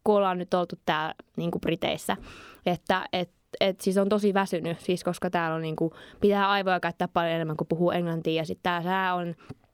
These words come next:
sää on niinku erilaista, ja siis hirveästi vaan häppelinkin koko ajan, niin on niinku, on tosi väsynyt sit, kun pääsee niinku himaa.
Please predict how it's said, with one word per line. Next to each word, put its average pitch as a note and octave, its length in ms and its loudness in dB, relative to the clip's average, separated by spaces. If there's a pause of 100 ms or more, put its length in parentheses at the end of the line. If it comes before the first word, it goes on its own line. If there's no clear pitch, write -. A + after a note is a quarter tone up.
(360)
sää A#3 260 4
on G3+ 100 0
niinku F#3 220 0
erilaista, F3 600 0
ja F3+ 120 2
siis G#3+ 240 0 (540)
hirveästi A#3+ 380 2
vaan G#3+ 120 2
häppelinkin F3+ 540 0
koko F#3 260 2
ajan, E3 260 0
niin F#3 140 -2
on A#3 140 4
niinku, A#3+ 300 2
on D#4 180 2
tosi G#3+ 280 2
väsynyt F3 440 0
sit, - 180 -4
kun F3 120 -6
pääsee D#3 320 0
niinku D#3+ 200 -4
himaa. E3+ 380 -2